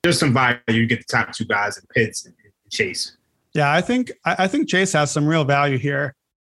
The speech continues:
Speaker 2: You know, with these awards, especially for me, we know I love to play my long shots and my long futures.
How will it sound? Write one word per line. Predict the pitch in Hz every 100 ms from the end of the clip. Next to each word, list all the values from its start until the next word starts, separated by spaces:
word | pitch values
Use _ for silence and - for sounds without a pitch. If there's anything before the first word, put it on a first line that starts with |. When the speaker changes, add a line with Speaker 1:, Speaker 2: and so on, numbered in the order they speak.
| -
Speaker 2:
You | 156
know, | 151 151 151
with | 165
these | 185 214
awards, | 208 156 160 170 160 147 -
especially | 156 - 196 196 214
for | 202 151
me, | 151 160 165
we | 165 165
know | 160 160
I | 160
love | 147 151 147
to | 156
play | - 156
my | 156 147
long | 139 139 147
shots | 135 151 151 147
and | 143
my | 139
long | 139 143 143
futures. | 135 151 147 160 156 156